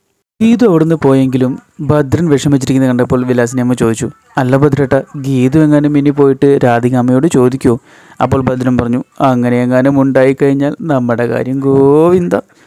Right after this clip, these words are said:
അപ്പോൾ രാധികാമ്മ ആ ഒപ്പിട്ടിട്ടുള്ളത് സത്യമായിട്ടുള്ള ഒപ്പല്ലെന്നറിയും.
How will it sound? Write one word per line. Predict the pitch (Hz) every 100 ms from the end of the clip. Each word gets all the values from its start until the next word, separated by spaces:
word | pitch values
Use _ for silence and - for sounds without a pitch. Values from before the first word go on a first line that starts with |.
| _ _ _ _ 120
അപ്പോൾ | 120 127 135 147
രാധികാമ്മ | 131 127 127 131 127 139 - - _ _ _ _ -
ആ | 143
ഒപ്പിട്ടിട്ടുള്ളത് | 160 139 160 143 139 143 135 147 - _ -
സത്യമായിട്ടുള്ള | - 131 - 139 139 151 143
ഒപ്പല്ലെന്നറിയും. | - 143 139 139 131 135